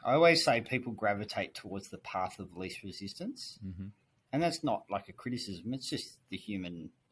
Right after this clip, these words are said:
Speaker 1: human condition. You know, we just, that's, there's so much going on in the world. It's just too hard. <laughs> You don't need to make your life harder than it already is. Uh, so I think for me, I'd probably just describe it as following the path of least resistance, you know, rather than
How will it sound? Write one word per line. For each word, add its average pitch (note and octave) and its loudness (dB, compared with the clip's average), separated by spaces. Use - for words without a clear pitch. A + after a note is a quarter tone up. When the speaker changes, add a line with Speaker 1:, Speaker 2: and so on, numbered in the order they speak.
Speaker 1:
human F2+ -6
condition. E2 -10
You E2 -20
know, E2+ -18
we E2 -18
just, - -18
that's, - -14
there's A#2+ -8
so - -8
much - -4
going F2 -4
on A2+ -2
in F#2+ -6
the E2 -10
world. F#2+ -6
It's - -14
just - -8
too D3+ -2
hard. G2+ 0
<laughs> - -10
You - -6
don't - 2
need A2 -4
to A2 -8
make F#2 -4
your F#2 -10
life D2 -4
harder F2+ 0
than F2+ -10
it C3 -2
already F2+ -8
is. - -18
Uh, F#2 0
so B2+ 4
I C3+ 8
think C3+ 0
for - -2
me, G#2+ 0
I'd G2+ -2
probably A2+ -2
just - -10
describe E2+ -2
it D#2 -16
as E2 -12
following E2 -6
the D#2+ -14
path E2 -4
of G2 -20
least E2 -10
resistance, F#2+ -8
you F2+ -4
know, E2 -4
rather F#2 -2
than E2+ -12